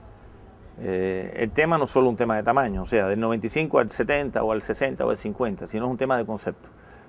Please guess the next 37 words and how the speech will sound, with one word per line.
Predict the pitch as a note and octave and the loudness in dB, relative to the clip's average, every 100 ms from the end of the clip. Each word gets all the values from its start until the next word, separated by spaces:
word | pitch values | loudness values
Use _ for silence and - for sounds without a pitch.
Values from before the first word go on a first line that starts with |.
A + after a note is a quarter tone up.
| - | -10
O | - | 2
sea, | A#2 | 4
por | A#2 | 6
detrás | A2+ A2+ D#3 | 4 6 4
hay | |
un | D#3 | 4
concepto | C#3+ B2+ A#2+ G#2+ | -2 0 0 2
y | B2 | 0
una | B2 | 0
filosofía, | C3+ B2 C3 A#2 A#2+ A2+ G#2 | 0 0 -2 0 2 2 2
hay | G#2+ | 2
algo | A#2 A2+ | 0 -2
que | A#2+ | -2
sustenta | B2 A2+ A2+ A2+ A#2 | -4 -4 -4 -2 0
la | A2 G2 | 2 4
idea | G#2 G2+ G2+ - - - - - - | 4 2 -2 -12 -20 -20 -20 -16 -6
de | G#2 A2+ G#2+ | 0 0 0
que | A#2+ | 0
el | |
Estado | A#2 - D#3+ D3+ | -2 0 0 2
no | C#3 | -2
puede | A#2+ B2+ A2 G#2 | -2 0 2 0
ni | G2 | -2
debe | G2+ A2 G#2+ G2+ | 0 2 2 0
tener, | - F#2+ G#2 G2+ - A2+ | -2 -4 -4 -6 -16 -14
eh, | F#2 F2 F2 F2 F2 - - | -10 -8 -8 -8 -8 -12 -8
una | G#2+ A2+ G#2+ G#2 G2 F2+ F2 F2 | -6 -4 -2 -2 -2 -4 -8 -6
presencia | - A#2 - C#3 C#3 - C3 B2+ - _ - - - - - - - - | -2 -2 0 -4 -4 -2 0 -2 -4 _ -20 -20 -20 -20 -20 -20 -20 2
tan | C#3+ D#3 D3+ | 4 4 2
amplia | C3+ G2 G2 - - - - - - - - - - - - - - | 0 0 -2 -4 -12 -20 -20 -20 -20 -20 -20 -20 -20 -20 -20 -20 -10
y | G2+ | -2
a | G2+ | 2
la | G#2 G2+ | 4 6
vez | A2+ C3 C3+ - - - - - - - | 6 4 2 -4 -10 -12 -16 -20 -20 -6
tan, | A2+ A#2+ B2+ B2+ A#2+ A#2 G#2+ G#2 | -2 0 -2 -6 -6 -6 -6 -2
a | |
veces, | G#2 A#2+ - A2+ G#2 - - - - | -2 -2 -2 -2 -2 -6 -16 -18 -20